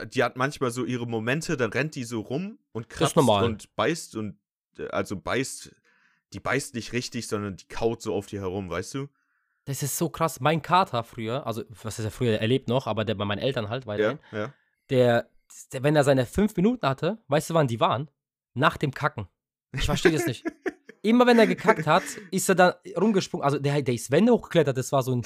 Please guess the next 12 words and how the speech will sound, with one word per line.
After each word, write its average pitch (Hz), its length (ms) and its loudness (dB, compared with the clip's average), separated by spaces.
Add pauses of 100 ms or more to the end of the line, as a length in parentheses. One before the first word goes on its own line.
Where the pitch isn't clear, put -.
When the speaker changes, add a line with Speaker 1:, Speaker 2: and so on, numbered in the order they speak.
(280)
Speaker 2:
es - 140 -2
gibt 165 140 -2
ja 147 40 4
so 127 140 0
Spy-, 180 420 6
Spider-Schwein, 208 680 6
das - 100 0
war 160 100 4
so 147 100 0
eine 147 120 2
Spider-Cat, 151 680 2
Alter. 107 220 -4